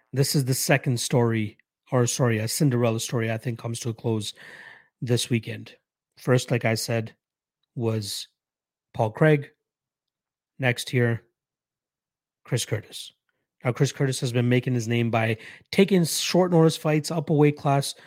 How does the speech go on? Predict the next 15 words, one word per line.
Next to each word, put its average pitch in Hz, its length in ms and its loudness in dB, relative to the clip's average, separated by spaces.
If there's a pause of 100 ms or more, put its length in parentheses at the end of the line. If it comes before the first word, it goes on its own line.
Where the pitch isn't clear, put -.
(840)
defying 165 400 6
the 147 120 6
odds. 135 440 2
You 131 80 -2
know, 127 60 0
he's 123 200 -2
a 120 60 -4
big 127 280 0
underdog 127 400 0
to - 60 -18
Phil 120 220 -4
Hawes, 120 540 -4
knocks 120 360 -8
him 127 80 -2
out. 117 180 -4